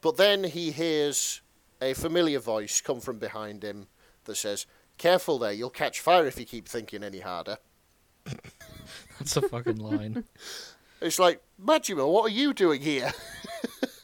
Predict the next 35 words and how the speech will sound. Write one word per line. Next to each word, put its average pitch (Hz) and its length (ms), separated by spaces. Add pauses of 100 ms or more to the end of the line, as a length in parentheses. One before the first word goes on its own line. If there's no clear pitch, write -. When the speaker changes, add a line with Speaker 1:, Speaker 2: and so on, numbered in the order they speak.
(1300)
Speaker 1:
So, 165 520 (100)
Majima's 131 400
there. 104 380 (340)
Uh, 101 300
he 127 80
hasn't 131 260
got 123 100
a 107 40
bandage 110 420
anymore, 98 540
but 101 160
he's 107 160
got 90 160
a - 60
scar 98 360
around 92 220
his 82 140
midriff. 90 560 (640)
Um, 92 600
he 120 120
hasn't 120 280
slept - 360
in 101 80
a 98 40
while, 90 520 (100)
and 98 220
Kiryu's 110 400
like, 101 280
"Yeah, 151 220
I, 127 180 (300)
I 135 180 (160)
feel 117 300
bad 95 260
for 104 140
not 92 220